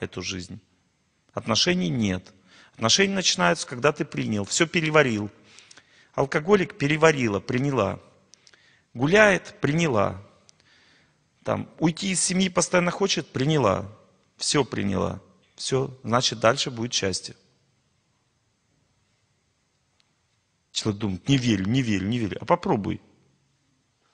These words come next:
Попробуй. Ведь есть наука определённая, как счастье работает. Человек должен всё принять.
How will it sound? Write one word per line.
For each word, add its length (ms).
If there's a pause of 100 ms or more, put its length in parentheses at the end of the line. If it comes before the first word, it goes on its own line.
(120)
Попробуй. 500 (3000)
Ведь 220
есть 260
наука 300
определённая, 680
как 280
счастье 400
работает. 460
Человек 260
должен 280
всё 160
принять. 500